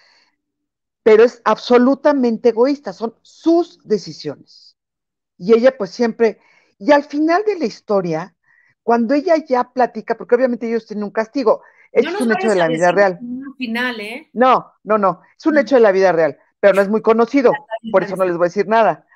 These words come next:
Speaker 2: Ok.
Speaker 1: Pero ya al final de la historia, en el último capítulo, es donde ella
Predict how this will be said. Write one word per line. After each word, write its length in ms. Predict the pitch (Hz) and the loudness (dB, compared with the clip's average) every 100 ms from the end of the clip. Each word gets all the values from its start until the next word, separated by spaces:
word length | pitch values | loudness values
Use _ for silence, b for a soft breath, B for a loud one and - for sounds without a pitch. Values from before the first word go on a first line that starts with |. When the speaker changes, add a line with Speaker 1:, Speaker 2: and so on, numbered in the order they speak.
| b b 156 | b b -20
Speaker 2:
Ok. 160 | 156 | 0
Speaker 1:
Pero 340 | 226 226 233 185 | 4 6 6 6
ya 140 | 277 | 2
al 80 | 370 | 2
final 560 | - 311 247 220 226 277 | -2 -4 0 0 -2 -4
de 120 | 196 | -6
la 80 | 180 | -6
historia, 440 | 165 - 190 180 190 | -10 -4 -2 -2 -4
en 100 | 202 | -4
el 140 | 220 | -2
último 360 | 302 381 349 - | -4 -2 -6 -4
capítulo, 640 | 185 - - 165 208 226 _ _ _ _ | -6 -6 -10 -4 -4 -6 _ _ _ _
es 200 | - 226 | -2 0
donde 380 | 311 294 240 226 | 0 4 6 6
ella 380 | 185 165 196 | 2 -6 -8